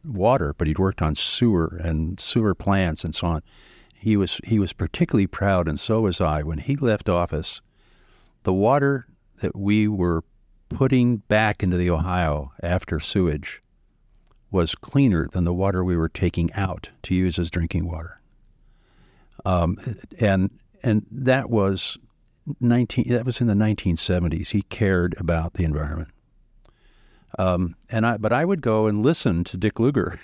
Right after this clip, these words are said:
<laughs> when he's, I can remember going to hear Dick Lugar give a, uh, speech, um, uh,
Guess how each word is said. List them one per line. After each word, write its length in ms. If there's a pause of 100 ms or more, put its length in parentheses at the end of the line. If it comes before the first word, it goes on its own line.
<laughs> 480 (160)
when 140
he's, 340 (300)
I 100
can 120
remember 380
going 360
to 100
hear 200
Dick 240
Lugar 280
give 260
a, 300
uh, 320
speech, 640 (960)
um, 420 (840)
uh, 340